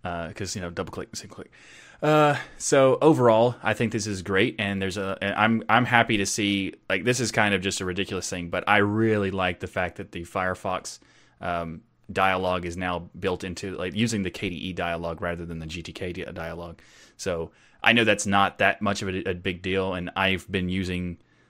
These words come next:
the regular one, the G T K built into the pl-, to Firefox for years now. But it's nice to not have to do that, because having different structures means that your,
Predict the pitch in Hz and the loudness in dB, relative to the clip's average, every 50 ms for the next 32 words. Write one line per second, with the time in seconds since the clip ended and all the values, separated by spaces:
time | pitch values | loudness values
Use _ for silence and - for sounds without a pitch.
0 | _ _ - 92 87 92 92 87 90 90 90 87 87 87 87 85 - 95 90 85 | _ _ -6 -2 0 0 2 2 2 0 0 0 -2 -4 -4 -4 -4 -4 -4 -4
1 | - 107 104 92 104 90 - 98 95 92 90 85 87 90 95 92 90 85 - 95 | -2 -4 -4 -4 -4 -2 0 0 0 0 -2 -6 -6 -4 -2 -2 -2 -2 -4 -6
2 | 90 87 - - 87 90 85 82 - - - - 85 - 98 92 90 82 - 90 | -6 -8 -8 -10 -8 -8 -8 -10 -8 -10 -10 -8 -4 -4 -4 -4 -4 -4 -4 -4
3 | 85 80 - 95 87 - - - 92 87 85 - _ - 101 107 110 110 104 98 | -4 -4 -4 -6 -6 -6 -6 -6 -6 -6 -6 -8 _ -4 0 2 2 4 2 2
4 | 87 95 90 87 87 85 85 - _ _ _ - - _ - 131 131 131 131 - | -2 -4 -6 -4 -6 -6 -8 -10 _ _ _ -20 -20 _ 4 4 6 6 6 4
5 | 117 123 123 117 113 - - 104 95 98 95 82 - - - 98 92 - - - | 4 4 4 4 2 0 -2 0 0 0 -2 -2 -4 -2 -2 -2 -2 -4 -6 -10
6 | 90 82 92 92 92 98 98 101 101 - - 98 - - 95 92 85 82 - - | -8 -6 -6 -4 -2 -2 -2 -2 -4 -6 -8 -10 -6 -4 -4 -4 -4 -6 -8 -12
7 | _ _ _ _ _ _ _ _ _ _ _ _ _ _ - - - 104 95 98 | _ _ _ _ _ _ _ _ _ _ _ _ _ _ -8 -2 0 2 2 2
8 | 92 87 104 95 - 95 90 80 - - - - - - 101 95 87 - - 95 | 2 2 0 0 0 -2 -4 -4 -6 -6 -4 -4 -2 0 0 0 0 -2 -4 -4
9 | 92 85 95 92 90 90 90 85 92 90 - - 87 85 85 85 82 82 80 | -4 -4 -4 -4 -4 -4 -4 -4 -6 -6 -6 -6 -4 -4 -4 -4 -4 -6 -8